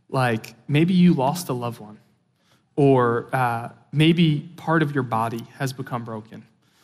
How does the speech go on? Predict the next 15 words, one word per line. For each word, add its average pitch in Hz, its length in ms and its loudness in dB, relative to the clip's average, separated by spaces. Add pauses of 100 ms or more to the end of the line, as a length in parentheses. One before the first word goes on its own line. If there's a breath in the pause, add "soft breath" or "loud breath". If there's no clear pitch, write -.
(240)
Or 135 320 4
maybe 170 320 4
that 151 420 -2
thing 190 300 8
that 151 80 2
you've 151 240 4
been 143 200 4
waiting 151 380 4
on 117 280 -2
for 131 160 -8
so 151 340 0
long 127 420 -2
still 147 320 0
hasn't 131 320 -2
come. 107 240 -12